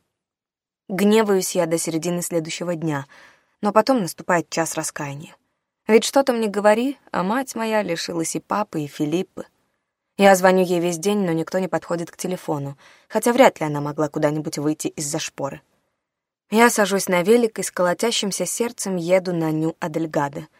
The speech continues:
стучу в дверь, кричу в прорезь для писем. Никто не отвечает. А вдруг она умерла? Этого я уж точно никогда себе не прощу. Неужели «чокнутая» — это мое последнее слово, обращенное к ней?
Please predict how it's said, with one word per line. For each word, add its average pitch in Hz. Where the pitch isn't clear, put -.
стучу 185
в 165
дверь, 185
кричу 175
в -
прорезь 170
для 165
писем. -
Никто 185
не 226
отвечает. 190
А 190
вдруг 190
она 170
умерла? 165
Этого 175
я 180
уж 180
точно 165
никогда 160
себе 156
не 160
прощу. 165
Неужели 196
«чокнутая» — 170
это 175
мое 175
последнее 156
слово, 196
обращенное 175
к -
ней? 147